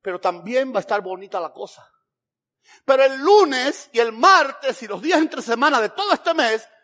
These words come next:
le vas a estar predicando a mi esposa, a mí y a mi niñito, porque aquí no viene nadie." Pero yo sabía quién me había traído allí. Digo, "Pastor, usted no se preocupe, yo no tengo nada que perder, yo soy una basura.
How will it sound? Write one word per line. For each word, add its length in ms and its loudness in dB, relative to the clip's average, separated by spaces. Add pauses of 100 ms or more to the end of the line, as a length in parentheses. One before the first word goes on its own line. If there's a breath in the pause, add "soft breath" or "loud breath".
(220 soft breath)
le 140 0
vas 140 2
a 40 -4
estar 260 0
predicando 600 0
a 20 -8
mi 80 -10
esposa, 640 4
a 100 2
mí 340 -2
y 60 -2
a 60 4
mi 80 -8
niñito, 500 -16
porque 220 -8
aquí 40 -12
no 80 -12
viene 180 -10
nadie." 380 -4 (1080)
Pero 140 -12
yo 80 -4
sabía 300 -2
quién 120 -16
me 100 -10
había 140 -4
traído 320 -8
allí. 240 -14 (140)
Digo, 180 -12
"Pastor, 280 -12
usted 180 -10
no 80 -8
se 140 -10
preocupe, 360 -16
yo 60 -12
no 80 -14
tengo 180 -12
nada 200 -8
que 100 -10
perder, 300 -6
yo 100 -10
soy 160 -16
una 160 -14
basura. 500 -12